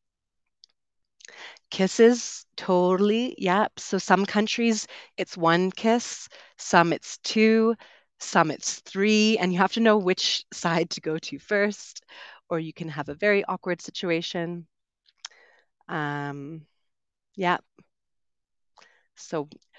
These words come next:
knowing which cheek and if, whether it's one, two, or three kisses, great example. Whereas in other countries,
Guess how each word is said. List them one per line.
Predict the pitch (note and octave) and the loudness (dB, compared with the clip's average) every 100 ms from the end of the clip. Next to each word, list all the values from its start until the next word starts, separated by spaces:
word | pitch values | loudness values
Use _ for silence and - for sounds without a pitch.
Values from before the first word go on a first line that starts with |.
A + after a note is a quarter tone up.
| _ _ | _ _
knowing | F3+ E3+ E3 D#3+ D#3+ - | -2 0 2 0 -4 -8
which | E3+ - - - | -6 -6 -6 -6
cheek | - G3+ - _ | -6 -6 -8 _
and | D#3 D3 - - | -6 -6 -8 -12
if, | - D#3+ | -6 0
whether | D#3+ D#3+ | 0 0
it's | C#3+ - | -4 -4
one, | D3+ D3+ | -4 -4
two, | D3 D#3 | -6 -8
or | C3+ | -8
three | C#3 F3 | -6 -6
kisses, | E3 E3 D#3 D3+ D#3 - - - _ _ _ _ _ | -6 -6 -6 -4 -4 -8 -16 -20 _ _ _ _ _
great | D3+ C3+ - | -8 -8 -10
example. | - D#3+ D3+ - C#3+ E3+ D#3+ _ _ _ _ _ _ _ - - - _ _ _ _ _ _ _ _ _ _ _ _ - - | -12 -10 -8 -8 -8 -8 -12 _ _ _ _ _ _ _ -16 -14 -16 _ _ _ _ _ _ _ _ _ _ _ _ -20 -10
Whereas | E3+ E3+ E3 E3+ | -2 2 2 2
in | E3 | 2
other | F3 F#3 | 2 2
countries, | - D#3+ - D#3 D3+ D3 - - | 0 -4 -2 -2 0 -2 -8 -14